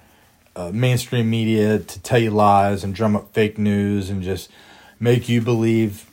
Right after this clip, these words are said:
you know, possibly that you're in the mino-, minority or that you're evil, you're stupid, you, you know, your ideas aren't well likened and taken to, which is all bullshit. Uh, open border, flood, illegals,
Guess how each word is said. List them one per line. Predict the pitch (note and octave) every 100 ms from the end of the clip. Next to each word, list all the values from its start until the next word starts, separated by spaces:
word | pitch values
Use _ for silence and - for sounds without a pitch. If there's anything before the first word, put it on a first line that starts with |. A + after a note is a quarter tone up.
| -
you | G2+
know, | F2+
possibly | - G2 F#2+ G2+ G#2 G#2
that | G2
you're | F#2+ G#2
in | G#2+ G#2
the |
mino-, | G2 G2 G#2+ G#2+ -
minority | G2 A2 A2+ A#2 A2+ A2 A2+ A2+
or | G#2 G#2
that | G2 G2
you're | G#2 G#2+ G#2
evil, | A#2+ A#2 A2+ A2+
you're | G#2
stupid, | - A#2 A2 G#2+ G#2+
you, | G2+ G#2 -
you | G#2
know, | F#2 _
your | G2+ G#2 G#2
ideas | G#2+ G#2+ A2+ A2+ A2+ G#2+ - - - - - _
aren't | A2+ A2 G#2+
well | A#2 A#2
likened | G#2+ G#2+ G#2+ G#2+ G#2+ G#2+ F#2+
and | F#2
taken | A2+ G2+ F#2
to, | - F2 F#2+ - _ _ _ _ -
which | F#2+
is | A2
all | C#3+
bullshit. | B2 B2 G2+ G#2+ A#2 - _ _ _ _ _ _ _ _ _
Uh, | F#2 F2 - _
open | C3+ C3+ C#3 B2+
border, | A#2 C3 C3 C3+
flood, | B2+ - A#2 A#2+ A#2+ A#2+ A#2+ B2 - _ -
illegals, | A2 A#2+ A#2 A#2 A2+ A2 -